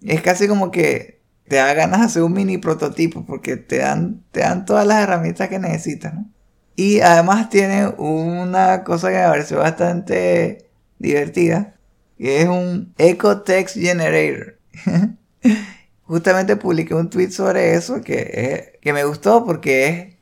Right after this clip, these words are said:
es escribir, escribes el texto, seleccionas iconos y cada icono tiene una pequeña animación y con eso puedes armar, que sea un título.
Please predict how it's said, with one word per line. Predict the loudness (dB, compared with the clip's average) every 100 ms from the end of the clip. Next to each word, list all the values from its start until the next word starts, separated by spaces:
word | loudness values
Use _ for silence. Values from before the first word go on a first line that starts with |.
| _
es | -2
escribir, | 0 -2 0 0 -2 -4
escribes | -6 -2 0 2
el | 2
texto, | 2 0 0 -8 -10 -12 _ _ -20 -6
seleccionas | 0 2 2 0 0 0 0
iconos | -2 2 2 2 -6 -14 _ _ _ _ _ -2
y | -2 4
cada | 6 8 6
icono | 4 2 2
tiene | 2 0 2
una | 2 2 0
pequeña | 0 -2 -2 -2
animación | 0 -2 0 0 0 -4 -8 _ _ _ _
y | -6
con | 0 2
eso | 2 2 2
puedes | 4 4 4
armar, | 4 4 2 2 2 4 2 0 -4
que | -4
sea | -4
un | -8 -4
título. | -4 -4 -8 -10